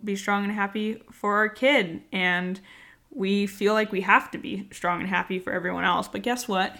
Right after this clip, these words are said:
You do not. You can be vulnerable. You can reach out to me if you want and say, "This is freaking hard," because I'm over here on a podcast telling you guys all that I struggled and that it was freaking hard.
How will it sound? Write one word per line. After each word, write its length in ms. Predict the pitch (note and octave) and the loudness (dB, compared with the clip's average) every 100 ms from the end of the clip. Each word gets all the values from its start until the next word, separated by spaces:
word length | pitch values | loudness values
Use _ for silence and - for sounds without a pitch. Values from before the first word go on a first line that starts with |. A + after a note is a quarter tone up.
| - | -16
You 280 | - F#3+ G3 | -8 -4 -2
do 120 | C#4 | 0
not. 340 | B3 F#3 F#3+ - | 0 0 -2 -4
You 180 | - G#3 | -6 -6
can 200 | A3 A#3 | -2 -2
be 120 | A#3 | 0
vulnerable. 600 | G#3+ F#3+ F3+ F#3 F#3+ F#3+ | -2 -2 -4 -4 -2 -2
You 240 | F#3+ F#3+ G3+ | -2 -2 -4
can 180 | G#3+ G#3+ | -2 -4
reach 160 | G3+ | -2
out 180 | G3 - | -2 -2
to 80 | - | -2
me 180 | F#3+ G#3 | -2 0
if 140 | G3 | -2
you 80 | F3+ | -4
want 320 | F#3 F3+ - | -2 -2 -2
and 140 | F#3 F3+ | -6 -6
say, 280 | F#3+ F#3 | -4 -2
"This 180 | G3 G3 | -2 -2
is 140 | G3+ G3 | -4 -6
freaking 300 | G#3 G#3 G3 | -6 -4 0
hard," 340 | F3+ F3 G#3 - - | 2 2 0 -8 -16
because 420 | - F#3+ F#3 - - - - - _ _ - | -4 -2 -2 -4 -18 -20 -20 -20 _ _ -8
I'm 160 | G3 F#3+ | -2 0
over 180 | F#3+ | 0
here 180 | G3 G3 | 0 0
on 80 | F#3+ | 0
a 40 | |
podcast 580 | F#3 G#3 G#3+ G#3+ F#3 F3 | -2 0 0 0 -2 -2
telling 280 | - F#3 F3+ | -6 -6 -6
you 100 | E3+ | -6
guys 300 | F#3+ F#3+ F#3+ | -6 -6 -6
all 240 | E3+ E3+ G3 | -6 -6 -8
that 200 | G3 - | -8 -4
I 160 | D#3+ | -4
struggled 580 | E3+ - - F3+ - G3+ - | -4 -6 -6 -6 -8 -10 -8
and 380 | F#3 - - - | -6 -6 -8 -8
that 160 | F#3 | -6
it 100 | E3 | -4
was 160 | F3 D3 | -6 -6
freaking 300 | F#3 F3+ F3 | -4 -4 -4
hard. 400 | F3 C#3+ F#3+ G3 | -4 -4 -4 -8